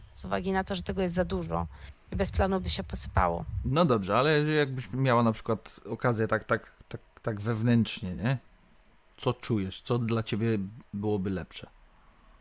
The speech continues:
Speaker 2: Plan czy spontan?
Speaker 1: Uuu, to już grubo teraz pojechałeś. Ale w życiu prywatnym czy zawodowym?
Speaker 2: No tak ogólnie, jeżeli miałabyś tak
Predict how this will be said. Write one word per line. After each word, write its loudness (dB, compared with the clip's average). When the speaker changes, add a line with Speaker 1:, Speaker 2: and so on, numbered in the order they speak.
Speaker 2:
Plan 0
czy -4
spontan? -10
Speaker 1:
Uuu, 8
to 4
już 2
grubo 4
teraz 4
pojechałeś. 4
Ale 12
w -2
życiu 2
prywatnym 8
czy 4
zawodowym? 6
Speaker 2:
No 2
tak -2
ogólnie, 4
jeżeli 4
miałabyś 4
tak 2